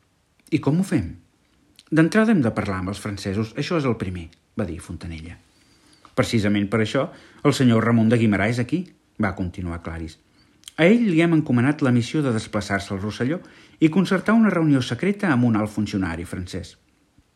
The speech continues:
«Dubto que el poble vulgui res amb els francesos», va dir Tamarit. «El poble està fart de la guerra, de les tropes, dels allotjaments i de les detencions. Si això continua així,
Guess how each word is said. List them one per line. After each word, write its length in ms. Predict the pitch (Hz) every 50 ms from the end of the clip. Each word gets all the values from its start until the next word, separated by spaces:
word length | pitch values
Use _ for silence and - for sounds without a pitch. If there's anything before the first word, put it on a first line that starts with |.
| _ _ _ _ _ _ _ - - _ _ _ - _ _ _ _
«Dubto 400 | - 151 160 139 117 - 120 107
que 100 | - 107
el 100 | 101 98 -
poble 340 | 110 101 95 98 95 95 98
vulgui 320 | 101 107 104 101 98 110 98
res 280 | 85 101 95 90 92 104
amb 100 | 95 92
els 80 | 92
francesos», 640 | - - 101 95 - 107 98 92 87 98 87 - - _ _ _ _ -
va 120 | - 98 82
dir 160 | 82 82 85
Tamarit. 400 | - 87 85 87 87 82 - - _ _ _ _ - - - - - - _ _
«El 120 | - 117 113 -
poble 260 | 170 180 185 190 175
està 160 | 156 - 151
fart 240 | - - 120 101 95
de 80 | 98 92
la 80 | 95
guerra, 380 | 92 92 90 87 87 92 90 - _ _ -
de 100 | 113 117
les 160 | 101 95 95 - -
tropes, 340 | 120 107 - 101 90 - - - - - - - -
dels 240 | - 135 131 117 135
allotjaments 540 | 127 127 127 120 127 131 147 180 180 165
i 80 | 175 156
de 80 | 156 139
les 140 | 123 117 120
detencions. 580 | 107 - 113 107 98 - 101 90 90 87 - - _ _ _ _ _ _ _
Si 140 | - - 123
això 200 | 120 - 220 226 -
continua 440 | 202 151 - - 127 117 107 98
així, 280 | 95 - - 87 85